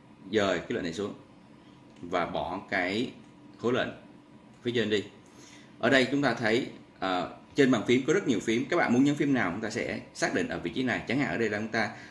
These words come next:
à, gõ phím khoảng trắng space á, thì nhân vật sẽ di chuyển. Các bạn quan sát, giả sử Master Lăng Dương sẽ, à, nhấn vào phím khoảng trắng và nhân vật sẽ di chuyển là một trăm bước. Các bạn quan sát,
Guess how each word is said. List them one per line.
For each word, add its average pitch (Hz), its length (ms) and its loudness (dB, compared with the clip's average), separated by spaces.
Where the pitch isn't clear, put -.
à, 90 240 -6
gõ 90 240 -2
phím 139 320 -2
khoảng 90 160 -6
trắng 113 260 -2
space 120 360 2
á, 143 80 -2
thì 87 340 -2
nhân 110 180 0
vật 87 140 -4
sẽ - 100 -6
di 113 100 -2
chuyển. 87 280 -4
Các - 80 -12
bạn 131 180 -6
quan 107 180 -2
sát, 127 200 -2
giả 110 120 0
sử 95 220 4
Master 139 220 0
Lăng 117 100 0
Dương 117 240 4
sẽ, 85 460 0
à, 92 200 -2
nhấn 107 240 4
vào 110 260 0
phím 127 160 0
khoảng 95 200 -4
trắng 123 360 -2
và 87 320 -4
nhân 113 180 2
vật 98 180 -2
sẽ 117 100 -4
di 117 100 -6
chuyển 87 260 -2
là 90 240 -4
một 92 180 -6
trăm 98 180 -2
bước. 117 180 0
Các 143 80 -2
bạn - 160 0
quan 104 200 0
sát, 117 200 -4